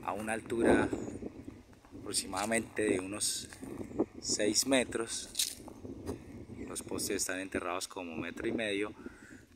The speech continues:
los aprendices tienen que contar con su formación en alturas. Entonces, avalamos este tipo de acciones en donde las empresas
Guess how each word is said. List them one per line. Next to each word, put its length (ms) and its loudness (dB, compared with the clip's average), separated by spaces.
los 160 -4
aprendices 480 -2
tienen 220 0
que 120 0
contar 320 -2
con 160 -4
su 120 2
formación 480 -4
en 100 -4
alturas. 680 -2
Entonces, 580 -2
avalamos 720 -2
este 260 -2
tipo 420 -4
de 160 -2
acciones 800 0
en 160 -6
donde 220 -6
las 200 0
empresas 840 2